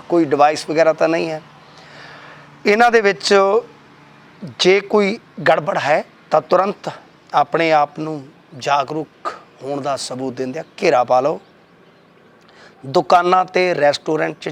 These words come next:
ਜਦੋਂ ਵੀ ਕਾਰਡ ਸਵਾਈਪ ਕਰੋ, ਕੋਸ਼ਿਸ਼ ਕਰੋ ਆਪ ਹੀ ਕਰੋ, ਠੀਕ ਹੈ ਜੀ। ਕੇਵਲ ਤੇ ਕੇਵਲ ਜਿਹੜੀਆਂ ਅਧਿਕਾਰਤ ਵੈੱਬਸਾਈਟਾਂ ਨੇ, ਭਰੋਸੇਯੋਗ ਵੈੱਬਸਾਈਟਾਂ, ਉਹਨਾਂ 'ਤੇ ਹੀ ਜਾ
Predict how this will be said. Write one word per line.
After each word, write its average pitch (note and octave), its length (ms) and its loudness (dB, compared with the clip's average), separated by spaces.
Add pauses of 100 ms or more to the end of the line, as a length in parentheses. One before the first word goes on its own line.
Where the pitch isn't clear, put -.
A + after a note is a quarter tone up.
ਜਦੋਂ D3+ 280 -2
ਵੀ D3+ 100 -2
ਕਾਰਡ C#3+ 280 0
ਸਵਾਈਪ C3+ 360 -6
ਕਰੋ, D3 140 -10
ਕੋਸ਼ਿਸ਼ C#3+ 440 -6
ਕਰੋ D3 240 -4
ਆਪ B2+ 240 2
ਹੀ C#3+ 60 -10
ਕਰੋ, C#3+ 260 -12 (680)
ਠੀਕ D3+ 200 -6
ਹੈ E3+ 60 0
ਜੀ। E3 140 -6 (580)
ਕੇਵਲ F#3 320 0
ਤੇ G#3 160 -6 (100)
ਕੇਵਲ D#3 320 2 (840)
ਜਿਹੜੀਆਂ F3 460 0 (180)
ਅਧਿਕਾਰਤ D3 640 0
ਵੈੱਬਸਾਈਟਾਂ B2+ 720 -6
ਨੇ, A2+ 200 -20 (120)
ਭਰੋਸੇਯੋਗ D3 640 0
ਵੈੱਬਸਾਈਟਾਂ, B2 640 -8 (180)
ਉਹਨਾਂ G#3+ 260 -4
'ਤੇ G3+ 120 -8
ਹੀ G3 80 -4
ਜਾ C#3+ 260 -4